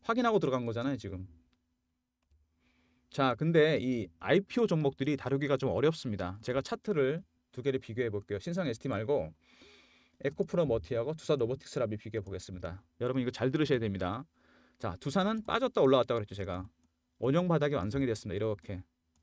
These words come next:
얘는 에코프로 머티가 어떻게 올랐어요? 계단식으로 올랐죠? 요렇게, 요렇게 올라갔습니다. 자, 에코프로 머티는 패턴 원이고요.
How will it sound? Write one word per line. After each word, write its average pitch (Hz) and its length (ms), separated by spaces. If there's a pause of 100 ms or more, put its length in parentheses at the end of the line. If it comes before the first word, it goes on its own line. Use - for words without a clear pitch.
(200)
얘는 170 320
에코프로 175 320
머티가 151 240
어떻게 107 160
올랐어요? 104 300
계단식으로 160 480
올랐죠? 117 360 (1400)
요렇게, 127 380
요렇게 120 300
올라갔습니다. 95 600 (1700)
자, 107 260 (1600)
에코프로 226 420
머티는 151 440
패턴 214 360
원이고요. 117 600